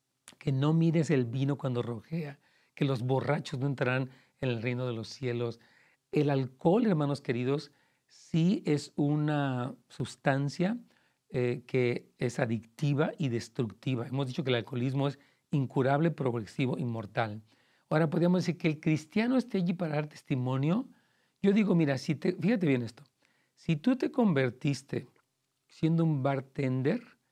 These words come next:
sé un testimonio mientras Dios te abre otra puerta, porque yo no podría estarle sirviendo a una persona, eh, aparte todo lo que se oye y lo que se habla y lo que se, eh,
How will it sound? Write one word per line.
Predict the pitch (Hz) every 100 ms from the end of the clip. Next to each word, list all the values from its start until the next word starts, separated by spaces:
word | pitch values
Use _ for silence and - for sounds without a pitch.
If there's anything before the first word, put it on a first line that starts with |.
| _ _ _ _ _
sé | - -
un | 165 175
testimonio | 175 151 - 135 123 127 143 147 156 208 277 - _ _ _
mientras | 143 139 135 131 131 117
Dios | 135 139
te | -
abre | 131 139
otra | 135 120
puerta, | - 131 120 - 113
porque | - 123 - 127
yo | 120 196
no | 226 233
podría | 180 131 127 143 220 - _ _ _ _ -
estarle | 147 - - 147 160
sirviendo | 160 - 127 120 131 135 147
a | 147
una | 147 127
persona, | 110 - 131 131 143 175 _ _ _ _ _ _ -
eh, | 127 123 120 - _ -
aparte | 127 170 151 151
todo | 165 151
lo | 147
que | -
se | - 139
oye | 135 131 139
y | 131
lo | 117 104
que | 120
se | - 127
habla | 120 123 135 127
y |
lo | 117 104
que | 110
se, | 117 - _ _ _ _
eh, | 135 127 -